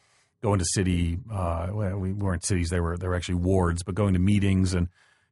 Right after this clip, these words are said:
he was trying to get less liquor stores in the district and all that sort of stuff. And so I said to him once, "Well, why do you, why do you spend your time doing it?" It wasn't an inordinate amount of time.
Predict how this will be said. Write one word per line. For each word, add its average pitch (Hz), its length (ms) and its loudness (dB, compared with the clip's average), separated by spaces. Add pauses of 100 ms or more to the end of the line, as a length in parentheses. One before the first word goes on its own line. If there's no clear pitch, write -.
he 120 60 -4
was 107 80 0
trying 135 160 2
to 120 60 4
get 107 180 0
less 123 760 2 (460)
liquor 151 380 2
stores 135 540 2
in 113 160 0
the 104 80 2
district 127 520 2
and 117 60 2
all 104 100 4
that 92 80 0
sort 98 100 0
of - 20 -4
stuff. 95 220 -2
And 123 120 0
so 147 120 0
I 147 40 4
said 254 200 0
to 269 60 0
him 143 100 6
once, 117 160 2
"Well, 127 80 0
why 180 200 2
do 294 80 0
you, 277 260 4 (120)
why 120 200 0
do 254 60 2
you 262 80 2
spend 156 380 -2
your 120 140 -2
time 113 260 -2
doing 107 220 0
it?" 233 180 0
It 214 60 -4
wasn't 208 260 2
an 165 80 -4
inordinate 143 500 2
amount 95 220 0
of - 80 -6
time. - 220 -8